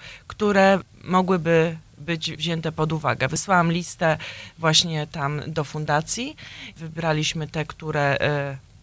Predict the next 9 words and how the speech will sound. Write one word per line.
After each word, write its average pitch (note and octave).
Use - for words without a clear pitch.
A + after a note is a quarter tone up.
y, D3+
budzą D#3
największe D3+
zainteresowanie. D3
I A3
w -
tym, A#3
e, -
etapie F#3+